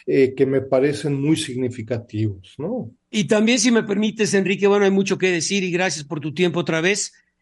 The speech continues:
Speaker 2: Estoy hablando con el doctor Enrique Dussel Peters, él se encuentra ya en Beijing. Son, eh, trece horas más, son las ocho treinta y cinco de la noche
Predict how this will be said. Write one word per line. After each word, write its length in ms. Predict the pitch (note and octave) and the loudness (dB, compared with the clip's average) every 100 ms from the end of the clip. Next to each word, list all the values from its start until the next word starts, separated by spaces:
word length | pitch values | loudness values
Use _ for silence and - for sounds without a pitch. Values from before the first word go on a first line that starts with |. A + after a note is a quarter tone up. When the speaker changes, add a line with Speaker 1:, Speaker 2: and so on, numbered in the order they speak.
| _ | _
Speaker 2:
Estoy 240 | D#3+ G#3+ G#3 | -6 0 2
hablando 320 | G#3 G#3 G3 | 2 2 -2
con 80 | F3+ | -2
el 60 | |
doctor 420 | E3+ - G#3 G3 G3 | -2 0 2 0 -2
Enrique 460 | D#3+ D#3+ F3 G3 | -4 -2 0 0
Dussel 460 | D#3+ G3 G3 F#3 C#3+ | 0 -2 0 -2 0
Peters, 400 | F3+ F3+ G3 - | -2 0 -2 0
él 100 | F#3+ | -2
se 100 | E3 | -2
encuentra 320 | D#3+ F#3 E3+ | 0 0 0
ya 140 | F3 F3+ | 0 0
en 100 | E3 | 0
Beijing. 560 | D#3 C3+ G3+ A3 A3+ - - - - _ | -2 0 2 2 0 -6 -20 -20 -20 _
Son, 560 | - - G#3 G#3 G#3+ G#3+ | -4 0 2 2 0 -4
eh, 420 | F#3 E3 E3 D#3 D3+ | -4 -2 0 -2 -2
trece 300 | A#3 A#3+ A3 | -2 0 0
horas 260 | G#3 C#3+ | 0 -2
más, 240 | D#3 A3 - | -2 -2 -2
son 140 | F#3 | -2
las 160 | E3+ - | -2 -4
ocho 180 | F#3+ F3 | -6 -6
treinta 300 | C#3+ C3+ D3 | -6 -4 -4
y 60 | |
cinco 360 | C#3 A3 G#3+ E3+ | -2 0 0 0
de 60 | D3 | 0
la 100 | C#3+ | 0
noche 420 | E3+ E3+ F3+ | 0 0 -4